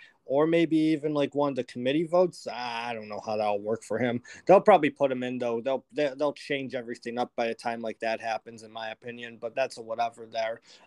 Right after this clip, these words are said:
Um, uh, but no, I, that's actually pretty cool there, you know, getting the hat and the, um, uh, autograph bat. That's actually pretty cool memorabilia there. Um,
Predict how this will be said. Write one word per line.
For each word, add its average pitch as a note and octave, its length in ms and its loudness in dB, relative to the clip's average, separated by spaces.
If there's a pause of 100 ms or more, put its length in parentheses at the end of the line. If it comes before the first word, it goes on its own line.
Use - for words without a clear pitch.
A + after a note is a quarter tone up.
(180)
Um, C#3+ 420 4
uh, C#3+ 340 0 (380)
but F3+ 100 8
no, F3 320 4
I, D3+ 380 -10
that's F#3 220 -2
actually F#3 320 0
pretty D#3 260 -6
cool D3 240 -2
there, B2 220 -6 (120)
you B2+ 120 -14
know, C3 100 -8
getting C3+ 320 -10
the B2 220 0
hat C3 480 -4
and A#2+ 180 -12
the, A#2+ 200 -10
um, A#2 220 -6
uh, A#2 40 -2
autograph A2+ 640 -2
bat. A2 180 -2
That's B2+ 200 -4
actually C#3+ 260 -2
pretty B2 260 -6
cool C3 160 0
memorabilia A#2 760 -4
there. A2 320 -2 (400)
Um, C3 600 2